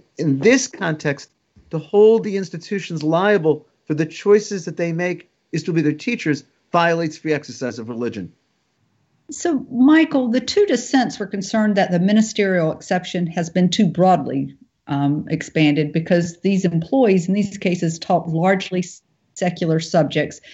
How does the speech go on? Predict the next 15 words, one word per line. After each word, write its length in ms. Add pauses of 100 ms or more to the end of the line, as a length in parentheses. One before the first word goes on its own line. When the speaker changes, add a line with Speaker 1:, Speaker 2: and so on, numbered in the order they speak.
(240)
Speaker 2:
And 140
now 480 (140)
the 80
argument 400
is 200
thousands 640
of 120
teachers 340
will 100
no 160
longer 240
have 260
protections 520
from 140
discrimination. 920